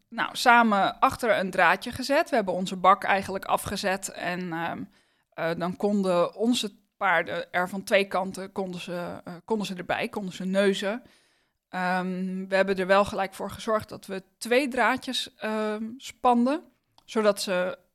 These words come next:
elkaar niet echt aan konden raken. Ja, als ze hun best deden, dan konden ze net met hun neus bij elkaar, maar daar hield het ook bij op. En stel dat een van de paarden een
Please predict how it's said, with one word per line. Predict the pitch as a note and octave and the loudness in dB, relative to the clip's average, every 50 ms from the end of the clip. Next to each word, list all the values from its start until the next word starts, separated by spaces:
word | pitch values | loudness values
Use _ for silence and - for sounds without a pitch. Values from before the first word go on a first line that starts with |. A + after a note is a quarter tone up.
| _ _ _ _ _ _ _ _ | _ _ _ _ _ _ _ _
elkaar | - G3+ G3+ G3+ - F#3 F3+ F#3 - - - _ _ | -4 -4 0 4 4 6 6 4 2 -2 -12 _ _
niet | - G3+ G#3+ A3 G#3+ - - - _ _ _ _ _ _ _ _ _ | -12 -6 -4 -4 -4 -6 -10 -18 _ _ _ _ _ _ _ _ _
echt | - F#3 F3+ - - | -4 -4 -4 -2 2
aan | - G3 A3 B3+ | 4 4 4 4
konden | - C4+ B3+ A#3+ A#3 A#3 | 4 4 4 4 4 4
raken. | A3+ A3 A3+ A#3+ A#3 A#3+ - B3 C#4+ C#4 - - _ _ | 4 4 4 4 2 0 -2 -4 -4 -6 -8 -14 _ _
Ja, | _ - E3+ C3+ | _ -2 -2 -2
als | - - F#3 | -2 -2 -4
ze | - G3 | -4 -2
hun | F#3+ G3 G3 | -2 0 4
best | G3 G3+ G#3+ A#3 - | 6 6 6 6 4
deden, | G3+ G3+ G3+ G3+ G3 G3 F#3+ | 2 2 2 2 0 0 -2
dan | F#3 F3+ F#3+ | -4 -6 -6
konden | - - G3+ F#3+ F#3 F#3 | -8 -10 -10 -10 -10 -8
ze | - | -4
net | G3+ G#3 G#3 G#3+ | -2 0 0 0
met | G#3+ F#3+ F#3+ | -2 -4 -4
hun | G3+ F#3+ G3+ | -4 -4 -4
neus | G3 G3 G3+ G3+ | -2 -2 -2 -2
bij | G3 - - | -2 -2 -2
elkaar, | F#3 G3 - - A#3 E4 | -2 -2 -2 0 0 0
maar | F4 C#4+ | 0 -2
daar | A#3 G#3+ | -2 -2
hield | G3+ A3+ A#3 | -2 -2 -4
het | A3 G#3+ - | -4 -4 -6
ook | G3 F#3+ G3 | -8 -6 -6
bij | - - | -6 -6
op. | - - A#3 D4+ F4 - - - _ _ _ _ _ _ _ _ _ _ _ _ | -2 0 0 0 0 -4 -12 -20 _ _ _ _ _ _ _ _ _ _ _ _
En | - G#3 G#3 G3+ G3+ G3+ G3+ G3+ G3+ - - | -4 -2 0 0 0 0 0 0 -2 -4 -6
stel | - - - - A#3+ A3 A3+ A3+ G#3+ | -10 -8 0 6 6 8 8 6 6
dat | G3 G#3 G#3 G3+ G3+ - - _ | 4 4 4 4 2 -4 -10 _
een | - F#3 G3+ G#3 G3 | -8 -4 -4 -4 -4
van | G3+ G#3 | -4 -4
de | G3 F#3+ | -6 -6
paarden | G3 F#3+ F#3 F3+ F#3 F#3 F#3 F3+ F3+ F#3 - - | -2 0 2 2 2 0 0 -2 -4 -4 -6 -8
een | F#3+ F#3 F#3 F#3 F3+ F3+ F3+ F3+ - | -8 -6 -6 -6 -6 -6 -8 -10 -14